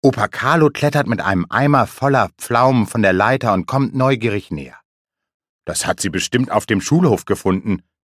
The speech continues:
vermutet er. Fasziniert beobachtet Luca, wie die Krähe mit ihrem kräftigen Schnabel das Wurstbrot in der Nähe der Terrasse zerkleinert und verputzt. Oma Maria blickt von ihrem Buch auf, das sie gerade liest.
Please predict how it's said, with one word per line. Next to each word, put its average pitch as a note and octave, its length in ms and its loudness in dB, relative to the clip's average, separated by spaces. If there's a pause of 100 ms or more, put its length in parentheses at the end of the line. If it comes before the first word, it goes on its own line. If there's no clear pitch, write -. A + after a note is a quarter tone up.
(120)
vermutet E2 460 -6
er. D#2+ 180 -16 (1000)
Fasziniert C3 720 0
beobachtet A#2+ 520 2
Luca, A#2 380 0 (320)
wie G#2+ 80 -2
die G#2+ 140 0
Krähe D3+ 340 0
mit C3 140 2
ihrem A#2+ 220 0
kräftigen C3 500 -4
Schnabel A#2 440 0
das F2 220 -4
Wurstbrot G2+ 540 -2
in F2+ 100 -2
der E2+ 100 0
Nähe F#2+ 320 2
der F2 140 0
Terrasse F2+ 480 -4 (320)
zerkleinert A#2+ 840 -2
und C3+ 240 2
verputzt. - 680 -8 (1600)
Oma F2+ 240 -2
Maria F2 420 -2
blickt F2 340 -6
von F#2 160 -4
ihrem F2 280 -2
Buch G#2+ 240 -4
auf, C#2+ 260 -10
das - 140 -12
sie - 100 -12
gerade D#2 300 -2
liest. E2+ 400 -6